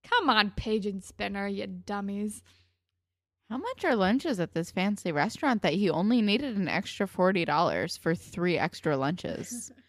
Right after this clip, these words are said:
Speaker 2: Or have I just been, like, living in New York for too long that, like, this is, like, normal price for food?
Speaker 1: I mean, maybe he had some extra cash on him just in case, and he was then still short forty dollars,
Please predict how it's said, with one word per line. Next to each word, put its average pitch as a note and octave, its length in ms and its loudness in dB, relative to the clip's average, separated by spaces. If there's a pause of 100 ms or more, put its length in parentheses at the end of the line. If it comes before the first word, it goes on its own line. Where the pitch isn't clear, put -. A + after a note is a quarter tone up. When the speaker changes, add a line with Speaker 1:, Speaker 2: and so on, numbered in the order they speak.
(280)
Speaker 2:
Or F3 80 2
have G#3 140 2
I F3+ 60 2
just F3 200 0
been, F#3 140 0
like, E3+ 160 2
living D3+ 300 0
in C#3 100 0
New C#3 60 0
York C3 280 2
for D#3 120 -6
too C#3 180 -2
long B2+ 280 0
that, B2+ 180 -4
like, C#3 200 -4
this C#3+ 200 -6
is, C3+ 100 -8
like, C#3 220 -4
normal C#3 420 -2
price B2+ 320 -4
for - 160 -8
food? - 400 -8 (800)
Speaker 1:
I B3+ 80 -6
mean, C#4+ 220 -2
maybe C#4 260 6
he F4+ 180 8
had C4+ 220 4
some A3+ 160 -2
extra G3+ 360 -4
cash C4 380 -4
on C4+ 220 -4
him B3+ 300 -2
just G#3 280 -4
in G3+ 100 -6
case, G#3 540 -8 (460)
and A3 120 -2
he G#3+ 120 0
was G#3 180 -4
then G3+ 320 -4
still - 400 -12
short - 420 -16
forty F#3+ 280 -16
dollars, A2+ 560 -18